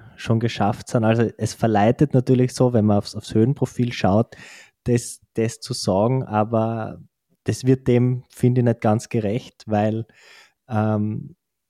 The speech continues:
die Höhenmeter dann in den Appalachen einfach, ah, viel schlimmer <laughs> sind als, also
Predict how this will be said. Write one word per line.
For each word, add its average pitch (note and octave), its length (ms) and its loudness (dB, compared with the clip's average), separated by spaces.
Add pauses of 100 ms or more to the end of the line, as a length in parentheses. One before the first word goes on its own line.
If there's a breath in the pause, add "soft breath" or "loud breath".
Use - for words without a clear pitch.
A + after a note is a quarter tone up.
(760)
die A2+ 460 -2 (180)
Höhenmeter B2+ 720 2
dann A#2+ 540 -2
in C3 100 -2
den A#2+ 160 -2
Appalachen G#2+ 640 -2
einfach, G#2+ 400 -2 (1120 loud breath)
ah, - 280 -12
viel - 520 0
schlimmer B2+ 520 2
<laughs> - 0 -
sind - 540 2 (320)
als, D3 580 0 (340 loud breath)
also A#2+ 320 2